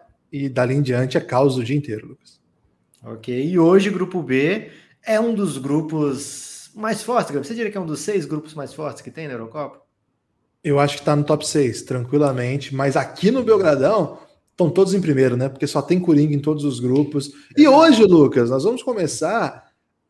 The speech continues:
Speaker 1: ouvindo o representante, eu vou dizer até embaixador nesse caso aí, né?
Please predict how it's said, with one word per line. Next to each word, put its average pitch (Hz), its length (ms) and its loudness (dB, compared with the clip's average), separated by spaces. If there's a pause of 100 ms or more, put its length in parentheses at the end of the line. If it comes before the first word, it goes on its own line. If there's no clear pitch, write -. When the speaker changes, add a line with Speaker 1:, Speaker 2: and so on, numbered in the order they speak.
(160)
Speaker 1:
ouvindo 196 880 0
o 277 120 2
representante, 180 840 0
eu 247 60 -8
vou 370 120 -2
dizer 320 180 2
até 311 200 -2
embaixador 285 640 0
nesse 151 260 -4
caso 135 380 0
aí, 117 200 0
né? 120 200 -6